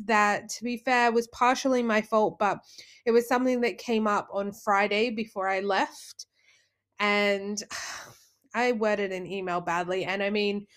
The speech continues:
not badly, it was just one tiny section, the most important part that I just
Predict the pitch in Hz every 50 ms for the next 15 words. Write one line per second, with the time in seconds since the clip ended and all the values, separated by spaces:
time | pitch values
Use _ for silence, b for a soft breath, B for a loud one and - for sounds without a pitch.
0 | B B B B B B _ _ _ _ _ _ _ _ - - - _ - 226
1 | 262 302 294 - 254 233 226 226 226 226 214 202 185 220 220 208 214 - 233 202
2 | 208 202 208 247 277 254 254 254 262 240 247 247 247 240 240 226 254 220 226 220
3 | 226 220 220 226 226 240 254 240 247 254 240 226 - - _ _ - 262 254 254
4 | 233 208 247 254 247 - 240 233 226 208 190 - - b b b b b b b
5 | b b 220 240 240 226 214 220 226 220 247 240 233 -